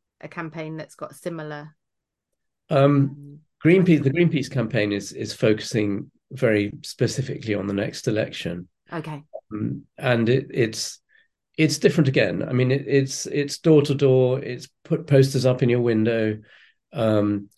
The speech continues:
Speaker 2: sign up to this kind of massive, ideally, um, they're, they're saying they'd like to have a million.
Speaker 1: Mm.
Speaker 2: Um, effectively, I suppose, a massive petition. Um, so that's another, you know, that's another great initiative.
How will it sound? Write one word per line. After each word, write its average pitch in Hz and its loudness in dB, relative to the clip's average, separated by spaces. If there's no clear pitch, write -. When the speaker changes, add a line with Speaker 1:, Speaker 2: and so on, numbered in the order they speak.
Speaker 2:
sign 139 4
up 131 0
to 113 -4
this 110 -4
kind 120 -2
of 117 -4
massive, 113 0
ideally, 110 -2
um, 107 -4
they're, 104 0
they're 107 -4
saying 104 -2
they'd 101 -2
like 113 -4
to - -12
have 113 -4
a 113 -2
million. 104 -2
Speaker 1:
Mm. 185 -8
Speaker 2:
Um, 110 -6
effectively, 139 4
I 120 4
suppose, 123 4
a 120 2
massive 113 -4
petition. - -4
Um, 113 0
so 170 4
that's 180 4
another, 120 6
you 160 0
know, 117 4
that's 131 -2
another 110 0
great 98 -4
initiative. 95 -8